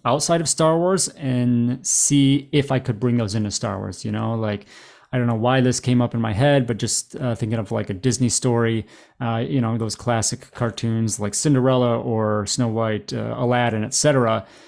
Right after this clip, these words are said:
you know, but, but some other story that's completely outside of Star Wars,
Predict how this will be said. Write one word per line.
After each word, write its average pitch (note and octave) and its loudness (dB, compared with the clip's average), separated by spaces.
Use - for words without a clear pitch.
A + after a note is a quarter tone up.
you C3+ 0
know, B2+ 2
but, C3+ -2
but C#3 0
some F#3+ 4
other F3+ 6
story D3+ 4
that's C3 2
completely D3+ 2
outside C3+ 2
of A#2+ -2
Star B2 2
Wars, A#2 0